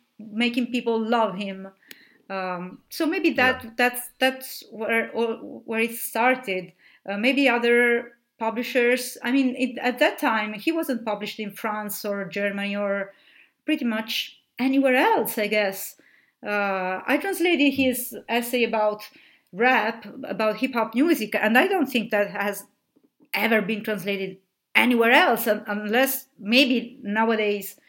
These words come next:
Speaker 1: Uh, but I translated that in two thousand.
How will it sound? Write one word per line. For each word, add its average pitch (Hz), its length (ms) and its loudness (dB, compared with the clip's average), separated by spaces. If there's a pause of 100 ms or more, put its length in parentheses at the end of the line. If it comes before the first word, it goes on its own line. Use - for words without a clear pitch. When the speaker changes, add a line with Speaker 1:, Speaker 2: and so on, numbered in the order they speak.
(580)
Speaker 1:
Uh, 196 500 -2
but 247 220 6
I 320 120 8
translated 370 400 2
that 254 120 8
in 233 160 0
two 226 80 -6
thousand. 220 600 0